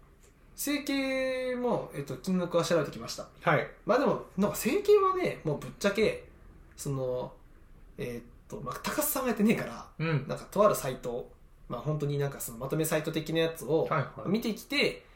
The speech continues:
Speaker 1: まあ、大体百から百五十ぐらい。
Speaker 2: あー、結構するんね。
Speaker 1: そう。で、整形も、整形じゃなくて、えっとね、矯正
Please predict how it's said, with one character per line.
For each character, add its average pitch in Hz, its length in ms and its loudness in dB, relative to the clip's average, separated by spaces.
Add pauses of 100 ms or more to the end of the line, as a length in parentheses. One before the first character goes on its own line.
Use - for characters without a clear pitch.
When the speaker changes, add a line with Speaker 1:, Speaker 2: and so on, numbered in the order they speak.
(240)
Speaker 1:
ま - 60 0
あ、 - 40 2
大 160 140 4
体 294 100 -2
百 - 360 -4
か 320 100 0
ら - 160 -2
百 131 260 -6
五 127 120 -4
十 143 100 -2
ぐ 196 60 -2
ら - 60 -8
い。 - 20 -16 (800)
Speaker 2:
あ - 500 -16
ー、 - 60 -20
結 147 160 -6
構 - 100 -14
す - 200 -16
る 110 80 -12
ん 101 100 -14
ね。 95 60 -18 (920)
Speaker 1:
そ 143 340 -2
う。 - 40 -6
で、 156 280 6
整 240 240 2
形 240 240 0
も、 247 380 2 (420)
整 160 140 0
形 160 80 6
じ 156 80 2
ゃ - 20 0
な 139 60 -2
く 143 140 -10
て、 - 140 -12
え 139 40 -12
っ - 0 -
と - 100 -14
ね、 107 180 -14
矯 226 240 6
正 208 360 -2